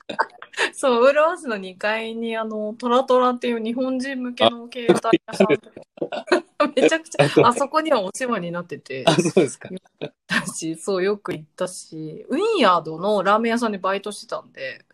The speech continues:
Speaker 2: へー、そうなんですね。
Speaker 1: 今あるのかな？
Speaker 2: そう、
Speaker 1: ちょっと中国人。
Speaker 2: ウィンヤードって何ですか？なんだっけ、名前。
Speaker 1: そう。
Speaker 2: どう忘れちゃった？
Speaker 1: ウィンヤ-、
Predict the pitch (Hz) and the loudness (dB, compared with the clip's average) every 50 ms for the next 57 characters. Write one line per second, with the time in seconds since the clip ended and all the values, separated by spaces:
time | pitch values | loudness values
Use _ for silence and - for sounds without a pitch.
0 | _ - 143 123 160 156 151 151 147 143 147 139 156 175 160 131 110 101 101 101 | _ -6 2 4 6 6 6 6 4 2 0 -2 -2 -4 -4 -4 -6 -6 -10 -12
1 | 104 110 127 - _ 202 214 220 196 170 170 208 254 349 349 339 311 - 214 196 | -12 -12 -12 -12 _ -4 -2 0 2 2 2 0 0 -2 -6 -8 -6 -6 -4 -4
2 | 185 185 196 196 196 196 196 196 196 190 185 180 175 - 202 156 156 202 233 220 | -2 -2 -2 -2 -2 -2 -4 -4 -4 -4 -6 -8 -2 2 2 2 4 4 4 4
3 | 175 147 269 311 294 - 330 269 247 208 185 170 165 - 104 104 123 - _ _ | 4 2 0 -2 -2 -4 -4 -4 -4 -6 -6 -8 -10 -8 -8 -10 -10 -12 _ _
4 | _ _ _ _ _ _ _ _ _ 143 175 196 127 - 117 107 107 107 104 101 | _ _ _ _ _ _ _ _ _ -4 0 0 0 0 0 -2 -2 -2 -4 -6
5 | 101 - 190 - - _ _ 240 220 - _ _ _ _ _ _ _ _ _ _ | -6 -8 -12 -14 -14 _ _ -14 -14 -14 _ _ _ _ _ _ _ _ _ _
6 | - 123 123 - 107 101 - - 170 202 226 254 294 294 269 208 | -8 -8 -6 -4 -6 -8 -8 -8 -4 -2 0 0 0 0 -2 -2